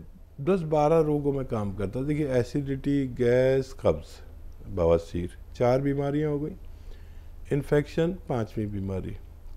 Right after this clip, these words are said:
kidney infection, urinary infection और liver, liver infection, liver बड़ा हो जाना, बढ़ जाना, fatty हो जाना, kidney की गंदगी जो बढ़ जाती है जिसे,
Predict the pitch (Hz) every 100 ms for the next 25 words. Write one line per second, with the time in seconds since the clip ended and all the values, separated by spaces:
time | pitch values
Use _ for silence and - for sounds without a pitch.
0 | - 120 123 143 143 - 123 - 135 127
1 | 131 120 131 143 139 135 123 113 110 -
2 | 123 120 - - - - - - - -
3 | - - - - - - 143 156 - -
4 | - 123 139 165 151 110 95 - - -
5 | - - - - - - - - - -
6 | 107 113 117 120 117 - 113 - 127 117
7 | 117 127 127 120 - - 113 117 110 113
8 | 110 110 107 104 101 - - 113 113 110
9 | 101 101 98 - - - - - - -
10 | - - 101 - 113 107 143 117 117 110
11 | 107 101 101 - - - - - - -
12 | - - 147 143 165 151 - 165 165 -
13 | - - 120 123 135 143 135 147 143 135
14 | 117 104 104 95 - 101 101 - 98